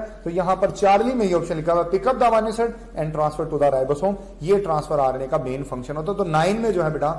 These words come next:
वो answer हमारा बन जाएगा चार्ली। चले, टेन पर आ जाते हैं, the distance between the twist of the D N A molecule। आपको याद हो मेरा लेक्चर, मैंने कहा था कि एक हेलिक्स में three point four nanometer distance होता है, और इसको अगर आप angstrom में लिख दोगे तो ये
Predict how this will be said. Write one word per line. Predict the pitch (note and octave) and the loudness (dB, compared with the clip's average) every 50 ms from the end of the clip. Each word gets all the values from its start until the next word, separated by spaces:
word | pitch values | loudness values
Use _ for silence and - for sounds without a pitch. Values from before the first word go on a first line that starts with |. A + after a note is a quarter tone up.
| - - - - - | -8 -14 -16 -12 -4
वो | C#3 D#3+ | 0 0
answer | D#3 D3+ D3+ D#3 D3+ | 0 0 0 -2 -4
हमारा | C#3+ C3+ C3+ C3 C3+ | -2 -2 0 -2 -2
बन | C3 B2+ B2 | -2 -4 -4
जाएगा | A#2+ B2 A#2+ B2 D3+ | -4 -6 -4 -4 -4
चार्ली। | D3+ - D3 A#2 G2+ - - - - - | -4 -4 -6 -8 -8 -10 -16 -16 -12 -8
चले, | D#3 C3 A2+ - - - - - - - - - - - - - | -8 -8 -8 -12 -16 -20 -20 -20 -20 -20 -20 -20 -20 -10 -2 0
टेन | G#3 A#3 B3 B3 | 0 2 2 2
पर | C4 B3+ | 2 4
आ | A#3 A3 | 4 6
जाते | G#3+ A3 A3 A3 A#3 | 6 4 2 2 0
हैं, | B3+ B3+ - - - - - - | -4 -4 -6 -10 -16 -16 -6 0
the | - G3 G3 | 0 2 2
distance | G3 G3+ - - C4 C#4 A3+ G#3 | 2 0 2 2 2 2 2 0
between | G#3+ G#3+ G3+ G#3 A3 A3 | -4 -4 -4 -4 0 0
the | A3 A3 A3 A3 | 0 0 0 -2
twist | C4+ C#4+ C4+ - - | -4 -4 -4 0 0
of | A#3 G#3+ G3 | 0 2 4
the | G3 E3+ | 2 2
D | D#3+ E3 | 2 0
N | D#3+ | 0
A | D#3+ | 2
molecule। | D#3 D#3 D#3 E3+ F3 | 0 0 2 4 4
आपको | F#3 G3 F#3+ - A3 G3 D#3+ | 2 2 4 4 4 4 6
याद | E3 F3 G3+ A#3 | 6 6 6 4
हो | B3 A3+ | 4 4
मेरा | G#3 G3+ G3+ | 4 4 4
लेक्चर, | F#3 F3+ - - G#3 | 4 4 4 2 0
मैंने | F#3+ F#3 F3+ F3 | 0 0 0 2
कहा | E3+ F3+ F#3 | 2 2 2
था | G#3+ | 2
कि | G3+ G3 G#3+ F3 F3+ F#3 | 0 -2 -2 2 4 4
एक | G3+ G3 - D3 | 4 4 2 0
हेलिक्स | D#3 D#3 E3 D#3+ - - | 0 0 0 -2 -6 -6
में | E3+ F3 F#3+ G3 - - - - - - - - - - | -6 -6 -6 -6 -8 -12 -18 -18 -20 -20 -20 -12 -6 -4
three | F#3 F3 G3+ A3 A3+ | 0 0 0 0 -2
point | - - F#3+ F3 F3 F3+ F3 D#3 | -2 0 2 2 2 2 -2 -4
four | D3+ - - F3 F3+ F#3+ G#3 G#3+ G3+ E3+ | -8 -6 0 4 6 6 6 6 4 2
nanometer | D#3 D#3 D#3+ D#3+ E3 D#3+ D#3+ D#3 D#3+ D#3+ D3 | 0 0 0 0 0 -2 -2 0 0 0 2
distance | C#3 C3+ - - C#3 C3 C3 B2 | 2 -2 -4 -4 -8 -8 -8 -8
होता | A#2+ A2 - - | -10 -10 -10 -10
है, | - - - - - - - - - - - - - - - - - | -12 -12 -16 -20 -20 -20 -20 -20 -20 -20 -20 -20 -20 -20 -12 -2 2
और | F#3+ F#3 G3+ A3+ A#3+ A#3+ | 4 6 6 6 6 4
इसको | A#3 G#3 - - A#3 | 0 -2 -2 2 2
अगर | A#3+ A#3 A3+ A3+ | 4 4 4 4
आप | A3 G#3+ G#3+ - - | 4 4 2 4 4
angstrom | G3 G3+ A3+ G#3+ - - A3 G#3+ G#3+ | 4 4 2 0 -2 0 0 2 2
में | G#3+ G3 | 2 2
लिख | F3+ E3+ D3+ | 0 2 2
दोगे | F3 F3 F3 G#3 | 2 2 2 2
तो | G3+ G3 | 0 0
ये | F#3 F3+ | 0 0